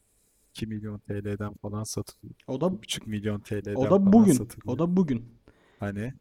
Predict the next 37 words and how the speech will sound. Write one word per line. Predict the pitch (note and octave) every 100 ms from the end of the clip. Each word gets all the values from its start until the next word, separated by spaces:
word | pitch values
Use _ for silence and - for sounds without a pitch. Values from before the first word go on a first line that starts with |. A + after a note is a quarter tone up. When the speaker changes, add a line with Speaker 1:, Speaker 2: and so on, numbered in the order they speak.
| - F3+
Speaker 1:
o | A#2+
da | B2+ C#3
bugün. | B2+ A#2+ G2 -
Ben, | A2+ -
ya, | A#2+ A#2
bu | A#2+ D3+
arada | F#3+ D3
o | C3+ C3+
bugün | D3 E3+ E3
değil. | F3 B2+ - _ E3+
Bir | F3+
yıl | D#3+ D#3+
önceydi | D#3+ D#3 D#3+ G3+ F#3+
benim | B2+ C3
en | C#3
son | B2 D3+ C3
Speaker 2:
<laughs> |
Speaker 1:
baktığımda. | C3 C3 G2 B2+ A#2+
Speaker 2:
Yani | D#3 D3+
ben | F#3+
hiç, | F#3
hiç | G3 -
Speaker 1:
Bugün | D#3 F3 G#3+
Speaker 2:
bakmıyorum | G#3+ G#3 G3
Speaker 1:
nedir | C#3+
Speaker 2:
ben. | F#3+
Speaker 1:
bilmiyorum. | G3+ F#3+ D#3 B2+ - -
Speaker 2:
Hiç | A3
bakmıyorum. | A3+ A3 F3+ D3+
Moralimi | D#3 E3 F3+
Speaker 1:
<laughs> |
Speaker 2:
bozmaya | F3 E3+ E3+
Speaker 1:
Bugün | F#3
Speaker 2:
gerek | E3+ D3
Speaker 1:
ne-, | D3
Speaker 2:
yok. | A2+ - - - _ -
Speaker 1:
<laughs> | G3 D#3+